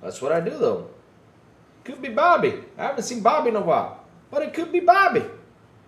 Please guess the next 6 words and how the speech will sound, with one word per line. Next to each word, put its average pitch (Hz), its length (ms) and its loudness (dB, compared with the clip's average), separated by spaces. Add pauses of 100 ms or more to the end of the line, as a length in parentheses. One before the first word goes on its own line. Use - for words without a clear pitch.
(1900)
I'm - 140 -10
Batman. - 760 -10 (240)
Nah, 85 380 -8 (480)
King 190 180 -6
Kong? 226 280 0
Nah. 104 300 -2